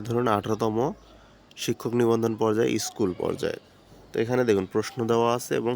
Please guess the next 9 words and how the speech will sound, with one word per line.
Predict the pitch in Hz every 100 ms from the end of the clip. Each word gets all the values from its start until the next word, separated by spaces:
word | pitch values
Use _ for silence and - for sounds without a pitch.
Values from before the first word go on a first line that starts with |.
| 117
তাদের | 107 113 104
বই | 104 101
থেকে | 113 127 110
কত | 101 107
নম্বর | 104 107 107 - - - - - -
পৃ-, | - - 101 -
পৃষ্ঠা | 113 - 117 107
থেকে | 113 156 247 - - - -
গতবারের | 107 110 113 110 107